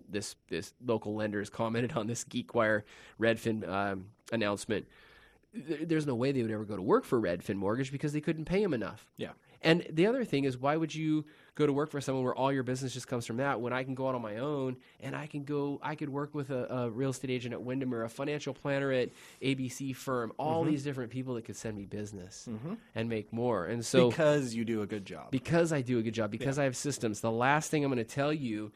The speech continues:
Speaker 1: is that the, the most important thing, it's tougher than ever to buy a house. You need to know your stuff.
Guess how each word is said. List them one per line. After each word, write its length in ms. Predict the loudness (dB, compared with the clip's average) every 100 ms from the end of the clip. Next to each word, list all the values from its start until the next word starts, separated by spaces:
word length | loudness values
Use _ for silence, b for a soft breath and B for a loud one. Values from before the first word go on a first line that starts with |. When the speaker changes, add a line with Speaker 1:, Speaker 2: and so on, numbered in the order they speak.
| B B B
Speaker 1:
is 300 | -6 -4 -4 -8 -4
that 180 | -2 0
the, 80 | -2
the 220 | 0 2
most 260 | 2 2
important 500 | 0 -2 0 0 0
thing, 320 | -2 -2 -2 -6 b
it's 160 | -8 -4
tougher 340 | -4 0 0
than 140 | 2
ever 160 | 2 0
to 60 | -2
buy 200 | -2 -2
a 40 |
house. 500 | -4 -6 -6 -10 -14 _ b b b b
You 200 | 4 6
need 180 | 6 4
to 60 |
know 240 | 2 0 0
your 180 | 0 0
stuff. 560 | 0 2 2 0 -4